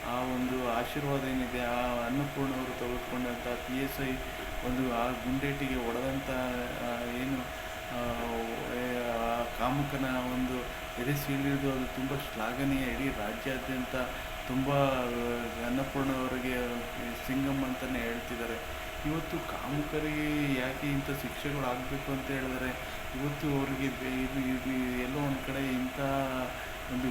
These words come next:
ವ್ಯವಸ್ಥೆ ಬದಲಾಗಬೇಕು ಅಂತ ಅನ್ನಪೂರ್ಣ ಅವರು ತೆಗೆದುಕೊಂಡಿರುವಂಥ ಕ್ರಮ ಏನಿದೆ, ಎಲ್ಲೋ ಒಂದು ಕಡೆ ಶ್ಲಾಘನೀಯನೇ. ಇಡೀ ರಾಜ್ಯದಲ್ಲಿ ತುಂಬ ಪ್ರತಿನಿತ್ಯನೂ ಹತ್ತರಿಂದ ಹದಿನೈದು ಪರ್ಸೆಂಟು ರಾಜ್ಯದಲ್ಲಿ ಮಕ್ಕಳುಗಳ ಮೇಲೆ ಮತ್ತು ಮೇಷ್ಟ್ರುಗಳು ಎಲ್ಲೋ ಒಂದು ಕಡೆ ಅತ್ಯಾಚಾರ ಮಾಡೋದಾಗಲಿ,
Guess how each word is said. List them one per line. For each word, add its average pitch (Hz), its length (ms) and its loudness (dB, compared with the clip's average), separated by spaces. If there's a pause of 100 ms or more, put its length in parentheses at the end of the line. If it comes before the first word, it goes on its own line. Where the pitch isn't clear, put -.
ವ್ಯವಸ್ಥೆ 139 440 2
ಬದಲಾಗಬೇಕು 135 720 0
ಅಂತ 131 180 0
ಅನ್ನಪೂರ್ಣ 131 680 0
ಅವರು 131 260 -2
ತೆಗೆದುಕೊಂಡಿರುವಂಥ 127 760 -2
ಕ್ರಮ 120 440 -2
ಏನಿದೆ, 131 400 0
ಎಲ್ಲೋ 120 160 -2
ಒಂದು 127 140 -2
ಕಡೆ - 180 -4
ಶ್ಲಾಘನೀಯನೇ. 127 840 -2 (500)
ಇಡೀ 135 200 2
ರಾಜ್ಯದಲ್ಲಿ 135 800 0 (760)
ತುಂಬ 135 280 2
ಪ್ರತಿನಿತ್ಯನೂ 139 840 0
ಹತ್ತರಿಂದ 135 460 0
ಹದಿನೈದು 131 420 0
ಪರ್ಸೆಂಟು 127 760 -4 (180)
ರಾಜ್ಯದಲ್ಲಿ 131 640 0
ಮಕ್ಕಳುಗಳ 139 460 2
ಮೇಲೆ 131 420 0 (440)
ಮತ್ತು 123 220 -2
ಮೇಷ್ಟ್ರುಗಳು 131 800 0
ಎಲ್ಲೋ 131 160 0
ಒಂದು 131 200 0
ಕಡೆ 127 100 -2
ಅತ್ಯಾಚಾರ 127 500 -2
ಮಾಡೋದಾಗಲಿ, 127 960 -2